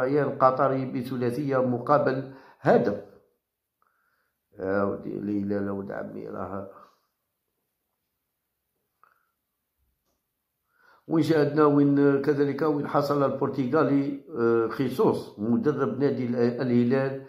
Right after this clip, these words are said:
على دفعة قوية قبل مواجهة الشرطة العراقية، ويستضيف الهلال ب-، الفريق الشرطة العراقي مساء اليوم في إطار منافسة الجولة الثانية من دور أبطال آسيا للنخبة.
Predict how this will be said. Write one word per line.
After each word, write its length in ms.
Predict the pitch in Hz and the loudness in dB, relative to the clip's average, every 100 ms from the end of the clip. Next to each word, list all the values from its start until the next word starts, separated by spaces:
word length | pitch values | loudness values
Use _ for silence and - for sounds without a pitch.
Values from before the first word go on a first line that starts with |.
| - - _ | -20 -20 _
على 300 | - 139 123 | -2 0 0
دفعة 520 | 120 151 - 117 117 | -2 -4 -2 0 0
قوية 360 | 104 131 151 107 | 0 0 2 0
قبل 280 | - 131 120 | 0 -2 0
مواجهة 560 | 120 127 120 123 117 | 2 2 0 -2 -2
الشرطة 400 | 110 - 139 117 | -6 -6 -6 -4
العراقية، 720 | 107 104 107 156 180 196 - - - - | -4 -2 -2 -2 -2 0 -2 -6 -16 -10
ويستضيف 580 | 98 101 - 104 143 113 | -6 -6 -4 -4 -2 -4
الهلال 400 | 107 117 131 101 | -2 -2 -2 -2
ب-، 80 | 120 | -2
الفريق 880 | 113 107 107 101 120 120 127 127 - - _ | -2 0 -2 0 0 0 -2 -6 -16 -20 _
الشرطة 400 | - - 131 - | -8 -4 -4 -2
العراقي 540 | 123 104 127 123 131 123 | -2 0 0 -2 -2 -2
مساء 460 | 120 117 120 - | 0 0 0 -4
اليوم 360 | 117 139 151 101 | -2 0 2 0
في 400 | 127 127 127 120 | -2 -4 -4 -6
إطار 360 | 113 123 120 113 | 0 2 2 0
منافسة 600 | 113 120 120 117 120 104 | -2 -2 -2 -4 -6 -8
الجولة 380 | 101 131 120 117 | -8 -6 -2 -4
الثانية 800 | 117 - 139 120 120 123 123 - - - | -4 -2 0 2 2 0 -4 -14 -20 -8
من 200 | 151 131 | -4 0
دور 320 | 123 123 120 | 0 0 -2
أبطال 420 | 120 - 120 117 - | -6 -2 0 0 0
آسيا 280 | 127 - 120 | -2 0 -2
للنخبة. 680 | 117 107 113 104 - 85 | -2 -2 0 0 -2 -8